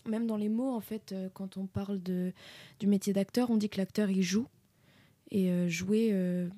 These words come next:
purement, enfin, lexicalement, je sais pas si ce mot existe, mais dans le lexique, enfin, jouer, c'est, c'est jouer comme un enfant, jouer avec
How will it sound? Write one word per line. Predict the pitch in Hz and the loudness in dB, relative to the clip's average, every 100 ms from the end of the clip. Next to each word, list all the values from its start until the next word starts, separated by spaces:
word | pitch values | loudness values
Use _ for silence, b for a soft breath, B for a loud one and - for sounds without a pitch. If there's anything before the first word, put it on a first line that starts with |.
| 220 - | -10 -6
purement, | - 190 190 190 | 0 2 4 4
enfin, | 175 - 175 | 2 0 -2
lexicalement, | 180 - - - 190 185 190 233 - _ | -2 -4 -10 -4 0 2 2 0 -8 _
je | 170 | -16
sais | - | -10
pas | 180 | -10
si | |
ce | - | -4
mot | 185 | -2
existe, | 180 202 - | -2 -4 -2
mais | 180 170 B B B - | -2 -2 B B B -2
dans | 208 | 2
le | 196 | 4
lexique, | 190 - 226 | 2 -2 -6
enfin, | - 185 | -2 0
jouer, | 180 180 214 | 2 0 -2
c'est, | - 185 180 | -2 -2 -2
c'est | - 190 | -2 -2
jouer | 180 | 0
comme | 208 190 | 2 2
un | 185 | 4
enfant, | 185 - 269 | 2 2 2
jouer | 226 196 190 | 2 0 0
avec | 180 | -2